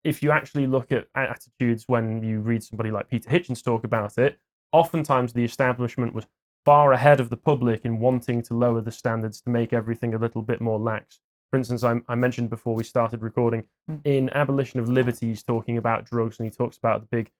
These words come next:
Speaker 1: case where the Rolling Stones members, Mick Jagger and Keith Richards, were sent to prison for drugs possession. It was Jacob Rees-Mogg's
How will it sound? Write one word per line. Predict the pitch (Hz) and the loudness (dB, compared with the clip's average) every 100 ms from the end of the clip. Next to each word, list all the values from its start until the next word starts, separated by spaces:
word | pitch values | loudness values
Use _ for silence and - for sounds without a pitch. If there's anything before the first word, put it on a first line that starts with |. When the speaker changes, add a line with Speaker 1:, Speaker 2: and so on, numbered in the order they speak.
| _ _ - | _ _ -2
Speaker 1:
case | 120 117 - | 0 0 0
where | 117 110 107 - | 2 2 0 -2
the | 131 120 | 0 2
Rolling | 117 127 120 | 4 2 2
Stones | 120 127 117 | -2 0 0
members, | 117 117 113 110 | 0 -2 -2 -4
Mick | 117 123 | -4 -4
Jagger | - 135 120 113 113 107 | -2 -2 0 0 -2 -4
and | 110 | -8
Keith | - 123 - | -4 -4 -2
Richards, | 117 - 117 | -6 -6 -10
were | 110 | -8
sent | - 120 | -4 -6
to | - - | -6 -4
prison | 120 113 107 _ _ - | -2 -2 -8 _ _ -10
for | |
drugs | 123 208 208 | -2 0 0
possession. | - 131 117 110 - 110 _ _ _ _ _ - | -2 -2 0 0 -2 -12 _ _ _ _ _ -6
It | 151 | -2
was | 151 127 - _ _ | -2 -2 -8 _ _
Jacob | - 175 185 185 170 | 0 2 2 -2 -6
Rees-Mogg's | 160 165 - 143 139 117 | -4 -6 -2 2 2 2